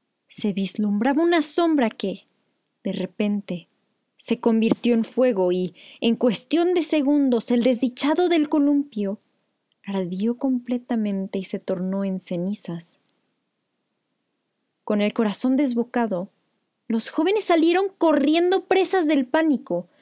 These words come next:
buscando escapar de ahí lo más pronto posible. Pero en su huida, de la nada, se incendiaron como dos antorchas y acabaron por caer en un barranco,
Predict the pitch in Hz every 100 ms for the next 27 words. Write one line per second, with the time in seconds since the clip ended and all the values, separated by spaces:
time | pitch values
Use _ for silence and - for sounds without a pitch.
0 | _ - 202 - 285 285 311 302 277 254
1 | 277 269 247 254 254 240 240 294 302 -
2 | - 285 269 247 240 202 - 240 220 185
3 | 175 - _ _ _ _ _ _ _ _
4 | _ 196 185 180 - 190 214 180 170 _
5 | _ _ _ _ _ _ _ _ _ _
6 | _ - 170 160 170 185 175 - _ _
7 | _ _ _ _ _ - 214 190 - 196
8 | 190 185 202 208 202 208 190 180 180 202
9 | 180 170 190 - - 226 - _ _ _
10 | _ - 214 196 202 196 208 208 220 202
11 | - 190 190 202 202 196 170 175 190 185
12 | -